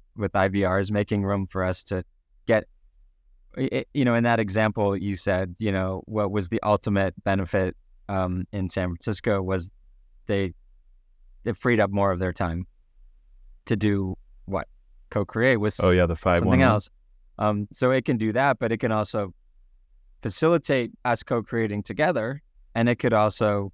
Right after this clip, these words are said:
Speaker 1: co-create with us. And I think that's, it's, they're interesting circles, and it's interesting in a conversational design pattern to say,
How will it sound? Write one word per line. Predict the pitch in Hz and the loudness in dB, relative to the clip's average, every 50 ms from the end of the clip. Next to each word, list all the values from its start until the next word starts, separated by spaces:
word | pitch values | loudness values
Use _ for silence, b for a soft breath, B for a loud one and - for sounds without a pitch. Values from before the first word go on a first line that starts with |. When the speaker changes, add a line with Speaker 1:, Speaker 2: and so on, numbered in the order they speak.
| _ | _
Speaker 1:
co-create | - - 110 98 90 101 101 98 90 | -4 -2 -2 -2 0 0 0 0 0
with | 90 95 92 - | -2 -4 -4 -4
us. | 87 85 90 - - - _ _ _ _ _ - | -4 -6 -6 -8 -12 -18 _ _ _ _ _ -4
And | 113 110 | 0 0
I | 113 110 | 0 0
think | - - 120 107 - | -2 -4 -6 -6 -4
that's, | - 110 107 104 - - - - - _ _ _ _ _ - - _ _ _ _ _ _ _ _ _ _ _ _ _ _ | -2 -2 -2 -2 -4 -8 -16 -20 -20 _ _ _ _ _ -20 -20 _ _ _ _ _ _ _ _ _ _ _ _ _ _
it's, | 123 117 - - - | -10 -10 -10 -8 -6
they're | 107 110 127 127 127 | -2 0 2 2 4
interesting | 139 147 - 151 131 - 135 120 | 2 2 2 0 -2 0 -2 -2
circles, | 113 - 139 131 123 - 139 127 107 - | 0 0 0 0 2 2 0 0 0 -2
and | 120 117 | -2 -4
it's | 117 107 - | -4 -4 -4
interesting | 131 123 - 147 123 - 139 131 123 | -4 -4 -4 -6 -6 -4 -4 -2 -2
in | 123 117 | 0 -2
a | 110 | -2
conversational | - - 120 117 113 110 107 - 123 117 104 - 113 104 | -2 -2 -2 0 0 -2 -4 -2 -2 -2 -2 -4 -6 -6
design | 90 101 95 92 135 135 143 147 143 | -6 -6 -6 -2 -2 0 0 0 -2
pattern | - 131 117 110 107 107 104 104 104 | 0 0 2 2 2 2 0 -4 -6
to | - 113 101 | -6 -8 -8
say, | - - 110 104 101 | -4 -2 -2 -2 -2